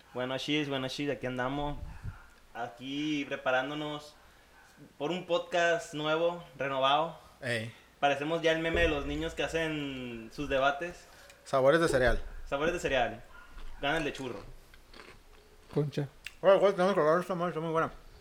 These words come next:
Speaker 3: Está bueno.
Speaker 2: <laughs> Ah,
Speaker 3: Está
Speaker 2: el
Speaker 3: bueno,
Speaker 2: día de hoy
Speaker 3: está bueno.
Speaker 2: estoy comiendo cereal. A S M R. Es cierto, no. A mí no me gustan. Tomás, ¿cómo estás?
Speaker 3: Bien, bien. Bien feliz. Pude ver la cara de miedo de José Luis. Por fin.
Speaker 1: <laughs> Hijo de tu madre, güey.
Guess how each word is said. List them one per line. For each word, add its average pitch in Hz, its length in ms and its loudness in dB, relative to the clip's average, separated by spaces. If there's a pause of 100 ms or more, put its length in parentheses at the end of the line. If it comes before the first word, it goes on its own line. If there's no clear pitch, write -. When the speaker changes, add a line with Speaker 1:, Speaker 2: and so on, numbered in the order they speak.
(120)
Speaker 3:
Está 156 140 -6
bueno. 170 460 0
Speaker 2:
<laughs> - 100 -6
Ah, 165 180 4 (300)
Speaker 3:
Está - 140 -2
Speaker 2:
el 151 60 4
Speaker 3:
bueno, 156 140 6
Speaker 2:
día 165 80 8
de - 100 8
hoy 180 60 6
Speaker 3:
está 190 120 2
bueno. 165 100 0
Speaker 2:
estoy - 180 -14
comiendo 160 300 -4
cereal. 156 320 0 (400)
A 135 100 2
S 131 160 2
M 139 160 6
R. 156 180 6 (1040)
Es 127 80 -8
cierto, 113 240 -10
no. 104 80 -12 (180)
A 117 60 -10
mí 120 80 -8
no 120 80 -6
me 123 80 -4
gustan. 110 260 -10 (600)
Tomás, 175 280 2
¿cómo 160 140 -4
estás? 170 220 -4 (280)
Speaker 3:
Bien, - 380 12
bien. 233 300 -2 (360)
Bien 151 160 0
feliz. 185 320 -2 (560)
Pude 160 200 6
ver 170 100 4
la 175 160 4
cara 180 140 4
de 165 80 2
miedo 160 160 0
de - 60 -6
José - 160 -6
Luis. 147 140 -4 (460)
Por 143 140 0
fin. 156 120 -4 (160)
Speaker 1:
<laughs> 135 80 -4
Hijo 123 120 0
de 131 60 -2
tu 123 120 -4
madre, 110 340 -6
güey. - 120 -6